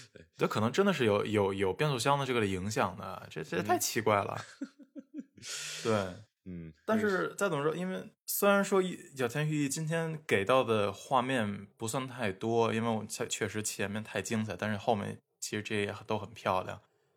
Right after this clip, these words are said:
Speaker 2: 他是从，他是从 P 房开始，所以就是从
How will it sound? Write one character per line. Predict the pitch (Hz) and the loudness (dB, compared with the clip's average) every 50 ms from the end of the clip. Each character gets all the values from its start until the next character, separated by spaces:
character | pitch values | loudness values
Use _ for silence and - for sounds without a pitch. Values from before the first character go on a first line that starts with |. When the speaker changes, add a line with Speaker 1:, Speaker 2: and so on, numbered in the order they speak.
| _ _ _ _ | _ _ _ _
Speaker 2:
他 | - 117 117 | 0 2 2
是 | 113 - 110 | 2 0 -4
从， | - - - 104 101 104 107 113 113 120 120 - _ _ _ _ _ _ - | -4 0 0 2 2 4 4 2 2 0 -4 -8 _ _ _ _ _ _ 2
他 | - 151 | 4 4
是 | 143 | 6
从 | 135 135 123 135 | 6 4 0 0
P | - 208 147 | 2 2 2
房 | 110 - 104 101 101 117 147 156 - _ _ _ - | 4 4 4 6 6 4 2 0 -6 _ _ _ -4
开 | - - 113 | 2 4 4
始， | 110 - 101 95 95 | 4 2 -2 -6 -2
所 | - 123 | 0 0
以 | 120 | 2
就 | 117 120 | 2 2
是 | 107 | 0
从 | - - 113 | 0 -2 -6